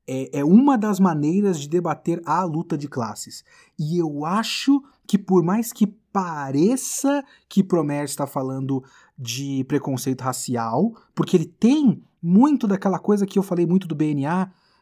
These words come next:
que é o paralelo com X-Men, de surgem pessoas com poderes especiais e essas pessoas são caçadas e, e, e segregadas e tudo mais.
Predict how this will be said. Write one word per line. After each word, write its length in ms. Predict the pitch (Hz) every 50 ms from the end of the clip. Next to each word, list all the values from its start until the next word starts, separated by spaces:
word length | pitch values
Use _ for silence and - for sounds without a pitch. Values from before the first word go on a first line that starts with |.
| _ _
que 260 | - - 165 160 160
é 160 | 165 165 165
o 100 | 165 165
paralelo 460 | 160 180 165 160 156 170 185 175 165
com 340 | 156 - - 160 147 139 151
X-Men, 580 | 185 208 208 - - - 160 135 120 110 107 - _ _ _ _ _ _
de 120 | - 151 139
surgem 720 | - - - - 220 262 277 269 233 214 202 247 240 226
pessoas 580 | 220 226 202 196 - - 240 247 247 233 214 -
com 140 | - 226
poderes 440 | 196 202 196 180 196 226 226 220 202
especiais 760 | 202 190 190 - 202 190 - 196 196 208 214 214 214 196 165
e 60 | 175
essas 280 | 190 202 196 208 196 190
pessoas 720 | - 190 - - - 180 185 196 196 196 190 180 175 - - - - - -
são 580 | - - - - 180 185 185 175 175 170 165 156
caçadas 1040 | - - 175 147 - - - 170 175 180 175 151 156 160 156 147 143 135 127 123 123
e, 540 | 139 139 139 135 - 147 139 131 127 120 123 _ _ _ _ _ _
e, 100 | - 139 139
e 40 | 131
segregadas 840 | - - 151 143 156 147 120 123 147 147 156 160 156 147 143 139
e 60 | 143 131
tudo 160 | - 147 143
mais. 420 | 135 127 123 120 120 - - -